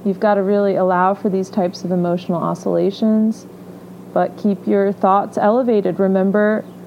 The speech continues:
remember that what you keep repeating mentally becomes the perceived story of your experience. So make sure that you are telling a story of c-, curiosity, solution, and possibility.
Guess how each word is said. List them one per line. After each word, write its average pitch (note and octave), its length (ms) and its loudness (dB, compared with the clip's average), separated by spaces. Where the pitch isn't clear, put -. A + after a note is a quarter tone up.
remember A3 360 4
that B3+ 140 0
what D#3+ 140 0
you G#3 120 -2
keep A#3 320 -4
repeating A3 500 2
mentally G3 460 0
becomes F3+ 400 0
the F#3 80 0
perceived F3+ 500 -2
story F3+ 500 0
of E3+ 140 0
your E3 160 0
experience. D#3+ 640 -4
So E3+ 160 -4
make F3+ 220 -2
sure G#3 240 0
that G3 160 -2
you F3+ 220 -2
are F3+ 100 0
telling F#3+ 400 -2
a F3+ 80 -4
story F#3 460 -2
of F3+ 160 -2
c-, - 440 -18
curiosity, G#3 800 0
solution, F#3 680 -2
and F3 220 -6
possibility. E3+ 800 -2